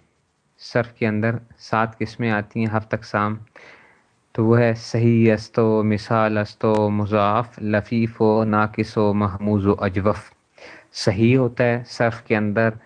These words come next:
مثال ہوتا ہے، مضاف ہوتا ہے، لفیف ہوتا ہے، ناقص ہوتا ہے، محموز ہوتا ہے اور اجوف ہوتا ہے۔ یہ سات قسمیں ہیں، ان کو کہا جاتا ہے ہفت اقسام۔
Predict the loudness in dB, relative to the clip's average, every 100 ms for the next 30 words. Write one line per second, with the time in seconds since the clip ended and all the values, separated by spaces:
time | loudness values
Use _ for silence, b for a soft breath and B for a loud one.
0 | B B B 0 0 2 0 0 0 -4
1 | -2 -2 0 0 -2 -6 b b -4 -2
2 | 2 2 2 2 -2 -8 -6 -2 0 0
3 | 0 -2 -6 -2 -2 -2 -4 -4 -2 -4
4 | -2 -2 0 0 0 -2 -2 -4 -6 -6
5 | -6 -8 _ -2 -2 0 0 0 -2 -2
6 | 0 2 2 0 -2 0 -2 0 0 0
7 | 0 -2 0 -2 -2 -6 -6 -4 -4 -4
8 | -8 _ _ _ _ _ B B B B
9 | B B B 2 2 2 0 0 -2 -8
10 | -4 -4 -2 -2 -4 -2 0 2 0 0
11 | 0 0 0 -2 -2 -2 -4 -6 -12 -12
12 | -4 -2 -2 -4